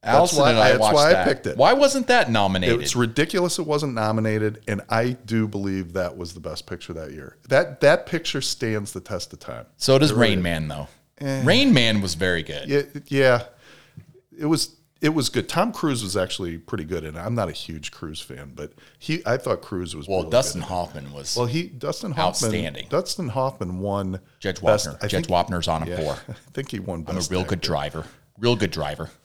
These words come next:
Speaker 2: Yeah, so <laughs> I don't remember if I saw The Accidental Tourist.
Speaker 1: No.
Speaker 2: I don't remember if I watched Dangerous Liaisons.
Speaker 1: Oh, that was, that was one of your period pieces. Like, that was one of those Bridgerton type
Speaker 2: That sounds,
Speaker 1: movies.
Speaker 2: that sounds right.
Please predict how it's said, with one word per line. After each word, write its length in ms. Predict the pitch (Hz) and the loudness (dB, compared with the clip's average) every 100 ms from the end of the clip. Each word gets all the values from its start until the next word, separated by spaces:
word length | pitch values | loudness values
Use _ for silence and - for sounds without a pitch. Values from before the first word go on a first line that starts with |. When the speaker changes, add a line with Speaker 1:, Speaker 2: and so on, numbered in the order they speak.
| _ - | _ -20
Speaker 2:
Yeah, 80 | - _ | -20 _
so 300 | - - 151 - 320 - 160 - | -12 -6 -6 -6 -10 -10 -12 -10
<laughs> 460 | 127 - _ _ | -16 -18 _ _
I 100 | 123 127 - - | -4 -2 -8 -2
don't 260 | 165 185 - | 0 0 -2
remember 420 | 143 131 127 120 | 2 2 4 2
if 140 | 117 | 2
I 60 | 101 | 0
saw 280 | 101 110 98 | 0 0 2
The 160 | 92 | 0
Accidental 520 | 87 90 92 82 80 78 | -2 -2 -4 -4 -6 -8
Tourist. 640 | - 82 85 82 - - _ _ _ | -8 -6 -4 -6 -10 -16 _ _ _
Speaker 1:
No. 240 | 101 95 82 - | -2 0 0 -2
Speaker 2:
I 80 | |
don't 260 | 107 127 131 | 0 0 0
remember 340 | 120 110 104 101 | 0 0 2 0
if 100 | 98 | 0
I 60 | |
watched 480 | 95 92 - 78 73 | 0 -2 -2 -10 -10
Dangerous 560 | 90 98 98 95 85 92 | -6 -4 -2 -4 -6 -6
Liaisons. 840 | 87 87 90 82 73 76 85 - _ _ | -6 -6 -6 -6 -8 -10 -12 -14 _ _
Speaker 1:
Oh, 180 | 107 101 | 0 2
that 240 | 113 139 | 4 2
was, 300 | 123 110 - - | 2 -2 -2 -4
that 280 | 107 143 139 | 2 2 4
was 180 | 104 | 0
one 200 | 101 110 | 2 2
of 100 | 104 | 2
your 160 | 90 87 | 0 -4
period 600 | - - 117 107 92 85 | -6 -2 2 2 2 -2
pieces. 680 | 85 92 82 90 80 76 - _ | -6 -4 -4 -4 -4 -6 -10 _
Like, 360 | 95 92 - - - - _ | 2 2 0 -12 -18 -20 _
that 100 | 113 | -2
was 120 | 107 | 0
one 200 | 95 107 | 0 0
of 80 | 95 | 2
those 240 | 92 90 80 | 2 0 -4
Bridgerton 720 | 82 101 95 95 - 80 73 | -2 -2 0 -2 -2 -4 -4
type 160 | 85 | 0
Speaker 2:
That 160 | 120 - | 2 2
sounds, 240 | 85 101 | 0 -2
Speaker 1:
movies. 160 | 104 78 | -4 0
Speaker 2:
that 180 | 104 104 | 0 0
sounds 300 | 104 90 92 | -4 -4 -4
right. 280 | 95 92 | -2 -2